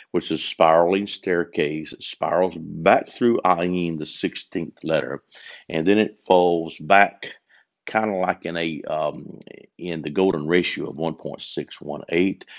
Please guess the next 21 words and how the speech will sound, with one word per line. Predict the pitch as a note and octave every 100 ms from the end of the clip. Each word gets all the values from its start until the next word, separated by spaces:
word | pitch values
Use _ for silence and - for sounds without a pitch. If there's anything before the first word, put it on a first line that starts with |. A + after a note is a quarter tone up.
| - -
spirals | - - - D#2+ -
back | D#2 C#2
to | -
the | -
twenty-fourth | - - D#2 C#2+ F#2+ G#2 G2
and | D#2+
begins | D2 D#2 D#2+ -
to | - D2
ascend. | D2+ - - E2+ C2 - - - - -
Twenty-four, | - D2+ - D#2 D2
twenty-five, | - C#2+ B1 D2 C#2+
twenty-six, | D#2 D2+ D2 -
twenty-seven, | C#2+ - D2
twenty-eight, | C#2+ D2+ D2+ D#2 - - _
twenty-nine, | - D2 D#2+ D#2+
and | D2+ C#2+
we | D2+
see | D#2 - E2
how | D#2+ D2+
it | -
goes | D#2 E2+ E2+ D2+